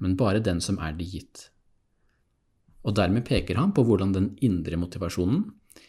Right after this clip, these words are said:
henger sammen med kallet som en gave gitt oss fra Gud gjennom Den hellige ånd. Vi skal si mer om dette i den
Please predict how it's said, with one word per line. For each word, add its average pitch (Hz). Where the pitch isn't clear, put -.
henger 101
sammen 87
med 135
kallet 101
som 113
en 123
gave 92
gitt 90
oss 92
fra 107
Gud 110
gjennom 82
Den 85
hellige 78
ånd. 82
Vi -
skal -
si 113
mer 87
om 101
dette 101
i 87
den 90